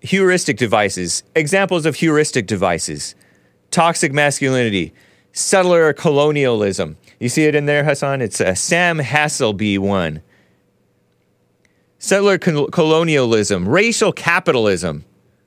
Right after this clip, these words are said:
Christian nationalism. I haven't heard of racial capitalism. I haven't heard of settler colonialism, just colonialism. But toxic masculinity,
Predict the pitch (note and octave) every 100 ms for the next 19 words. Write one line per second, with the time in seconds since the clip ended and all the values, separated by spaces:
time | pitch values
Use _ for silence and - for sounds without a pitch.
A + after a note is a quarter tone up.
0 | _ _ _ _ _ - A#3+ - A3 D#3
1 | D#3 F3 - B2 G#2 G2+ C#3+ C3+ G2 A2+
2 | F#2+ F2 G2+ G#2+ G#2+ A2+ G#2 G2+ G2 G2
3 | F#2+ G#2+ G2+ G#2+ F2 - B2 A2+ G#2+ G#2
4 | A2+ G#2+ A2 A2 A2+ G2+ F#2 F2+ F2 F2+
5 | D#2 D#2 D#2 E2 _ - _ _ G2 G2+
6 | - A3 A3+ G#3 D#3 D#3 - B2+ B2 A2
7 | F2